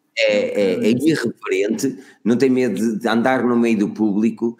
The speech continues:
Speaker 1: de mostrar os produtos às pessoas e, acima de tudo, de vender. O gajo é um vendedor como eu nunca vi.
Speaker 2: Aquele
Speaker 1: É o
Speaker 2: não,
Speaker 1: melhor
Speaker 2: não te
Speaker 1: vendedor.
Speaker 2: pareceu quase um, uma arroganciazinha ali, ou foi confiança no produto? Ou um bocado
Speaker 1: É
Speaker 2: dos dois?
Speaker 1: confiança.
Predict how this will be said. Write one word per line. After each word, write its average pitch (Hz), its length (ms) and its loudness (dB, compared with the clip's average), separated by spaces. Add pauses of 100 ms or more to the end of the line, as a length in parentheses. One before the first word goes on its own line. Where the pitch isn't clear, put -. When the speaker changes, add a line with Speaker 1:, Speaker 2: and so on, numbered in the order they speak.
(200)
Speaker 1:
de - 80 -4
mostrar 117 520 0
os 110 160 -4
produtos 101 420 -2
às 92 180 -2
pessoas 110 420 -2
e, - 20 0
acima 110 340 0
de - 80 -6
tudo, 113 220 -2
de 113 120 -2
vender. 127 840 0
O 131 40 0
gajo 127 300 2
é 117 40 4
um 107 120 0
vendedor 117 800 0
como 104 220 -2
eu 101 80 0
nunca 98 400 -2
vi. - 180 -16 (340)
Speaker 2:
Aquele 285 240 -2
Speaker 1:
É - 20 0
o - 40 0
Speaker 2:
não, 196 100 0
Speaker 1:
melhor - 240 2
Speaker 2:
não - 60 -2
te - 40 2
Speaker 1:
vendedor. - 180 -4
Speaker 2:
pareceu 165 300 -2
quase 139 300 0
um, 123 180 0 (100)
uma 131 140 -2
arroganciazinha 117 840 0
ali, 127 340 -2
ou 120 140 -2
foi 123 160 -2
confiança 117 500 -2
no 117 100 0
produto? 104 520 -8 (180)
Ou - 140 -4
um 226 80 -4
bocado - 260 -4
Speaker 1:
É 165 60 2
Speaker 2:
dos 165 80 -4
dois? 175 140 -2
Speaker 1:
confiança. - 260 -12